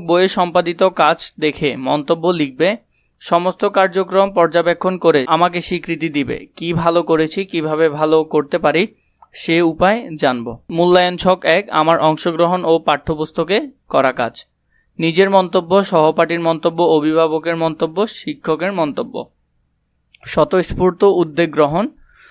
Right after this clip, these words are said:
শ্রদ্ধাশীল আচরণ, সহযোগিতামূলক মনোভাব, পাঠ্যপুস্তকে সম্পাদিত কাজের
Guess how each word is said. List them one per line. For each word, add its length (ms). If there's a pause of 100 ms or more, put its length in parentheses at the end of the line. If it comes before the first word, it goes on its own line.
(120)
শ্রদ্ধাশীল 720
আচরণ, 400 (200)
সহযোগিতামূলক 1120
মনোভাব, 480 (280)
পাঠ্যপুস্তকে 680
সম্পাদিত 540 (100)
কাজের 360